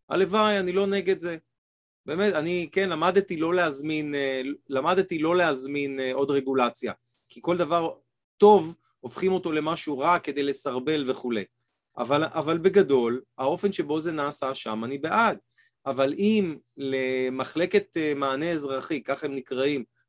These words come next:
אותה יחידה במשטרה, אם אין להם מידע עליך במערכות של המשטרה, אשתך לא התלוננה עליך, השכן לא התלונן, אין עליך מידע מודיעיני, אז אין להם מה לבדוק, זה מחשב עושה בדיקה, אתה מקבל וי,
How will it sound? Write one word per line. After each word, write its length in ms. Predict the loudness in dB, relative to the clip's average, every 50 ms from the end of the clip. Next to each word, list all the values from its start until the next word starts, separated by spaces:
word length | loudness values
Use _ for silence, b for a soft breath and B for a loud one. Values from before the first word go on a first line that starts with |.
| _ _ -14
אותה 500 | -10 -4 0 2 2 4 4 2 2 2 0
יחידה 440 | -2 -4 -4 -6 -6 -4 -2 -2 -2
במשטרה, 500 | -2 -4 -4 -6 -6 -4 -2 -2 -2 -2 0
אם 200 | 0 2 2 2 0 -6 _ -6
אין 180 | -2 0 2 2
להם 300 | 2 2 2 0 0 0
מידע 340 | 0 -2 0 0 2 2 2
עליך 340 | 2 2 0 -2 -4 -6 -8
במערכות 560 | -8 -6 -6 -4 -4 -4 -4 -4 -4 -6 -6
של 120 | -6 -6
המשטרה, 480 | -6 -6 -8 -8 -6 -6 -4 -2 -4 -4 -6 _ _ _ _ _ _ _ -16
אשתך 300 | -8 -4 -4 -2 0 2 2 2 2
לא 100 | 2 0
התלוננה 480 | -2 -2 -4 -4 -4 -2 -2 -2 -2
עליך, 280 | -2 -2 -4 -4 -4 -6
השכן 440 | -6 -6 -8 -12 -10 -6 -6 -4 -2
לא 120 | -2 -2
התלונן, 480 | -2 -2 -4 -4 -4 -4 -4 -4 -6 -6
אין 120 | -6 -6
עליך 220 | -6 -6 -6 -6
מידע 260 | -6 -6 -4 -2 -2 -2
מודיעיני, 560 | -2 -2 -4 -6 -6 -6 -4 -6 -6 -6 -8 -12 _ _ _ _ _ _ _
אז 140 | -12 -6 -4
אין 120 | -4 -2
להם 140 | -2 0 0 2
מה 80 | 2
לבדוק, 540 | 2 2 0 -4 -4 0 0 0 0 -2 -4
זה 80 | -6 -6
מחשב 380 | -6 -6 -4 0 2 2 2 2
עושה 240 | -2 -4 -4 -6
בדיקה, 460 | -6 -6 -6 -6 -4 -2 -2 -2 -2 -2 -6 _ _ _ _ -16
אתה 120 | -10 -8 -6
מקבל 380 | -6 -4 -2 0 0 0 0
וי, 320 | 0 -2 0 0 0 0